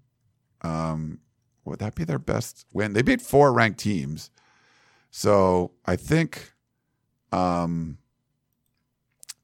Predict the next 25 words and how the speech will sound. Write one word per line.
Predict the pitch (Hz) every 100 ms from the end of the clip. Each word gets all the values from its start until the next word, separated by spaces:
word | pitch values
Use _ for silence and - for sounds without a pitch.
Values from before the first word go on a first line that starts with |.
| _ -
I |
don't | 87
know. | 92 76
It |
might, | 98 -
yeah, | 101 104 101 -
maybe | 123 -
that, | 98 92 - -
the | 95
Oregon | 104 113 95
State | - 92 -
one. | 85 82 82
I |
think | 82 -
that's | 82
the | 80
highest | 82 85 -
ranked | 85 -
team. | 82 80 82 - _ _ _ _ _ _ _ -
Um, | 95 92 90 92 87 80 76 _ _ _ _ _ _ _ _ _ _ _ _ _ _ _ -
they | - 80
go | 85
that. | 76 -
Okay, | 107 95 -
so | - 113 107 101 92